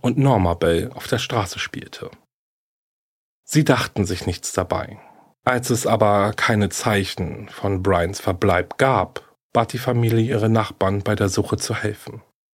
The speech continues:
Kurz nach dreiundzwanzig Uhr an diesem Abend sahen die Mitglieder des Suchtrupps etwas, das teilweise zwischen zwei großen Betonblöcken verborgen war. Es war die Leiche von Brian Howe,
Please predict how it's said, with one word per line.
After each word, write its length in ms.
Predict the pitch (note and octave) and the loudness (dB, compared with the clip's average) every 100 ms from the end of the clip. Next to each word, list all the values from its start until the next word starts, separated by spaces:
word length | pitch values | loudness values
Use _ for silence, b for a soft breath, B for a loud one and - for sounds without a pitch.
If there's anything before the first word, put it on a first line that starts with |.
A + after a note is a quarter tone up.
| _ _ _ _ - | _ _ _ _ 2
Kurz 200 | F#3+ - | 2 4
nach 100 | F#3 | 0
dreiundzwanzig 800 | - D3+ D3+ - D3+ - - D#3 | 2 2 4 2 0 -2 -2 2
Uhr 400 | C3+ G#2 G2 A2 | 4 4 2 0
an 100 | G2 | 0
diesem 300 | G2 G2 F#2+ | 0 0 2
Abend 440 | G2 G2+ A#2+ B2 | 0 2 0 -2
sahen 260 | - A2+ A2+ | -2 0 0
die 120 | B2 | 2
Mitglieder 540 | A#2+ - - G2 E2 | 0 0 -4 -4 -2
des 180 | F2 F#2+ | -4 -2
Suchtrupps 560 | A2 - - - F2 - | -2 -2 -6 -8 -6 -4
etwas, 580 | A2 - G2 G#2 - - | -6 0 0 0 -4 -4
das 180 | A2 - | -4 -2
teilweise 640 | B2+ G2+ F#2 - G#2+ A2+ | 0 0 0 -2 -4 -6
zwischen 420 | - - - G#2 | -6 -4 -2 -2
zwei 260 | - - F#2+ | -4 -2 -2
großen 500 | - - G2 - F#2 | -2 -2 -2 -2 -6
Betonblöcken 640 | F#2+ - A2+ F#2 F2 - | -6 -2 0 0 -4 -8
verborgen 540 | - F#2 F2+ F2+ G#2+ F2+ | -8 -4 0 0 -2 -12
war. 220 | - - - _ _ _ | -12 -14 -20 _ _ _
Es 160 | A#2+ | 0
war 60 | C#3+ | 2
die 140 | C3+ | 4
Leiche 360 | C3+ A#2+ G#2+ A2 | 4 2 0 -2
von 220 | - A#2 | 0 2
Brian 400 | G#2+ G2+ G2+ F#2+ | 2 2 2 0
Howe, 360 | G2+ F2+ F#2 | 2 2 2